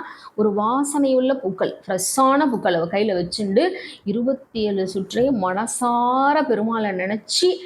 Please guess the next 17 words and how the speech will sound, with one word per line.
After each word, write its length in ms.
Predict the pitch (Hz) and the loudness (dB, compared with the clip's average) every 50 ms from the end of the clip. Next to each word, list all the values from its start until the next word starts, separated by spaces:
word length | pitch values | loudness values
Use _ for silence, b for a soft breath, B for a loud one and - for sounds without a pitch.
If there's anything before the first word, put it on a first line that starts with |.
| B B B B B | B B B B B
நீங்க 200 | 202 202 190 180 | -4 -2 -2 -2
கண்ணீர் 800 | 180 202 196 208 214 233 240 247 262 269 277 277 285 277 269 254 | -4 -4 -2 0 0 2 2 2 2 2 4 2 2 2 2 2
மல்க 500 | 233 226 233 247 285 302 320 311 320 349 285 - - - - - - _ _ _ _ _ _ _ _ _ _ _ _ _ _ _ - | 2 2 2 4 4 2 2 4 4 4 2 2 0 -4 -10 -14 -18 _ _ _ _ _ _ _ _ _ _ _ _ _ _ _ -6
நீங்க 320 | 240 220 208 185 - 190 | -4 -2 -2 -2 -2 -2
பெருமாள்கிட்ட 400 | 208 226 247 277 269 247 214 202 | -2 -2 -2 -2 -2 0 -2 -2
கேட்டெல்லாம், 540 | 170 - 196 190 170 208 202 196 196 202 214 214 B B B B B B B | -2 -2 -2 -2 0 -2 0 0 0 -2 -2 -4 B B B B B B B
அந்த 480 | 202 208 220 247 262 277 277 277 302 | 0 2 4 4 4 4 6 6 6
வருடம், 760 | 254 269 269 269 302 269 285 233 - - - - - - - _ _ _ _ | 8 8 6 6 8 6 6 6 4 0 -4 -8 -12 -16 -18 _ _ _ _
அந்த 440 | - 190 196 208 214 233 220 247 240 | -6 -4 -2 0 0 2 4 4 4
வருடம் 420 | 214 220 226 254 254 240 202 - - B B B B B B | 4 4 4 4 4 4 2 0 -4 B B B B B B
உங்களுடைய 440 | - 226 240 247 240 233 226 226 | -2 2 2 4 4 4 2 2
வாழ்க்கையில் 840 | 208 190 190 190 214 226 247 277 311 339 359 349 - 339 320 302 269 | 0 -2 -2 -2 0 0 0 0 0 0 -2 -2 -2 0 0 2 2
மிகப்பெரிய 840 | 233 220 226 247 254 254 - _ - 359 359 359 359 339 320 330 339 | 2 0 0 0 -2 -4 -6 _ 0 0 0 0 0 0 2 2 4
ஒரு 260 | 320 277 233 202 - - | 4 4 4 2 2 2
பொற்காலமா 600 | - 262 370 523 523 - 349 359 349 339 339 320 | 4 4 4 4 2 2 4 4 6 6 6 6
இருந்துன்னு 320 | 302 254 220 190 190 196 202 | 4 4 4 2 2 0 0
இருக்கும். 320 | 180 165 - - - - | 0 0 -2 -4 -6 -12